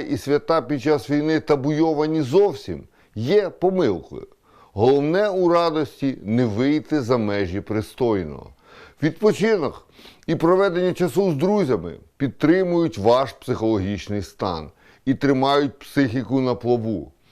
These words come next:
Як же можна відволіктися під час війни і чи потрібно собі за це докоряти?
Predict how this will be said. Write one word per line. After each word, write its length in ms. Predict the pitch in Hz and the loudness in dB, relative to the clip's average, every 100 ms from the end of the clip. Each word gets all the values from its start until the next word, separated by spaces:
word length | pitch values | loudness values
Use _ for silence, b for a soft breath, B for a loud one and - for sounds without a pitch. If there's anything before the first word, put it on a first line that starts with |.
| b b b b | b b b b
Як 340 | 113 170 226 160 | 0 4 4 2
же 140 | 185 | 2
можна 360 | 190 202 156 180 | 4 2 2 0
відволіктися 840 | 175 151 180 180 - 185 135 107 | 0 2 2 0 0 2 2 0
під 200 | 101 113 | -4 -4
час 280 | 131 123 98 | 0 0 0
війни 420 | 117 113 131 139 - | -2 0 -2 -4 -6
і 100 | 175 | -6
чи 180 | - 190 | -2 0
потрібно 720 | 175 - 170 170 104 95 95 | 0 0 0 0 0 -2 -4
собі 460 | - 104 85 120 117 | -4 -6 -2 -2 -2
за 160 | 92 | -4
це 240 | 98 107 98 | -4 -2 -2
докоряти? 760 | 90 98 107 98 71 69 - | -2 -2 0 0 -2 -8 -18